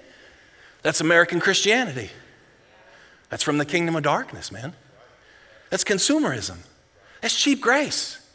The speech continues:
That's religion. That's not disciple. That's not kingdom.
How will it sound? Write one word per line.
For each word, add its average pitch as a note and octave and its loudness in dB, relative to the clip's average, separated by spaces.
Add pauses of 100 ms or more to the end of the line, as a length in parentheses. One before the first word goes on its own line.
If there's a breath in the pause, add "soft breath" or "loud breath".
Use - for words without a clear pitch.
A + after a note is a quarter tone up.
(300 soft breath)
That's B3 0
religion. A#3 4
That's F#3+ 0
not D4+ 0
disciple. A3 -2 (540 soft breath)
That's A3+ 0
not C4 -4
kingdom. B3 -2